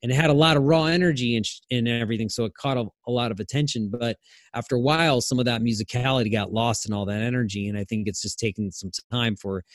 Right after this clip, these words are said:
it to all sort of coalesce in the correct way. But when I found, like, that metal hardcore world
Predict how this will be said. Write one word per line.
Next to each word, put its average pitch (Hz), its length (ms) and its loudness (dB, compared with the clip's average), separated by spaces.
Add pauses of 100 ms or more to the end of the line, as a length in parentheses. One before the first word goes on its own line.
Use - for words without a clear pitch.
(200)
it 104 160 -6
to 117 80 -2
all 110 280 0
sort 104 280 -2
of 90 100 -8 (600)
coalesce 107 460 2
in 101 80 -2
the 95 140 -4
correct - 420 -6
way. 123 220 4
But 104 280 -2 (600)
when 113 180 2
I 113 120 6
found, 139 800 4 (600)
like, 117 360 0
that 120 220 0
metal 120 540 4
hardcore 117 760 0
world 110 540 0